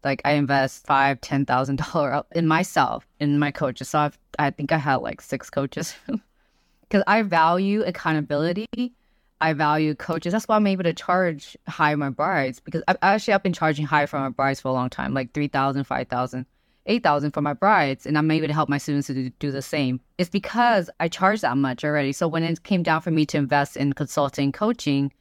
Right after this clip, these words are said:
like, it was super easy for me because it's like, people pay me that already, you know, and I pay that, you know, too. The thing is, like, let me give you an example. If I can't charge eight thousand, five thousand for my brides, if I'm not willing to do that in myself, does it make sense?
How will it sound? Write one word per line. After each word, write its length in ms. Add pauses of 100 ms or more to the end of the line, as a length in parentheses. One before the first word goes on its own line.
(240)
like, 200
it 60
was 120
super 260
easy 300
for 160
me 100
because 400
it's 120
like, 280 (200)
people 260
pay 180
me 140
that 240
already, 400
you 140
know, 160 (240)
and 280
I 140
pay 220
that, 240
you 100
know, 120
too. 360 (220)
The 80
thing 220
is, 120
like, 100
let 100
me 40
give 80
you 80
an 60
example. 360
If 80
I 140
can't 540
charge 580 (120)
eight 180
thousand, 460
five 180
thousand 260
for 100
my 140
brides, 460 (260)
if 200
I'm 200
not 180
willing 360
to 100
do 140
that 260
in 180
myself, 600
does 140
it 20
make 160
sense? 320